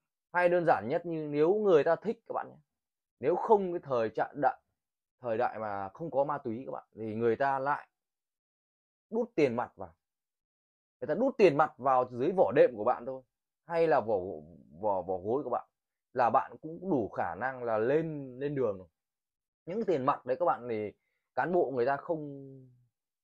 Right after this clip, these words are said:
không ấy là xử thêm án, mà người ta sẽ xử lý kỷ luật. Một là cho các bạn đi cùm, hai là đi cùm xong và các bạn đi, sẵn sàng là phải đi đội.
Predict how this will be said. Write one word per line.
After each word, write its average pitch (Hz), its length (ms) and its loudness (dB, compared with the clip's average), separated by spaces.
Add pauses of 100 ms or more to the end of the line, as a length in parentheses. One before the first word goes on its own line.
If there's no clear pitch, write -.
(720)
không 151 160 -2
ấy 151 100 -2
là 139 100 -2
xử - 280 -8
thêm 127 160 -8
án, 110 180 -8 (380)
mà 120 180 2
người 117 120 -2
ta 135 80 -2
sẽ 165 120 -16
xử 131 280 -2
lý 113 200 -2
kỷ 117 160 -6
luật. 104 200 0 (500)
Một 160 220 4 (460)
là 131 220 4
cho 156 220 0
các 151 60 0
bạn 160 220 0
đi 160 220 -2
cùm, 127 300 0 (140)
hai 175 360 2
là 123 360 2 (800)
đi 180 160 -6
cùm 143 240 2
xong 170 280 6
và 139 100 2
các 156 120 -4
bạn 127 260 -2 (160)
đi, 185 160 -2
sẵn - 240 -16 (100)
sàng 165 180 -4
là 135 80 0
phải 113 140 -6
đi 127 120 -4
đội. 101 240 -4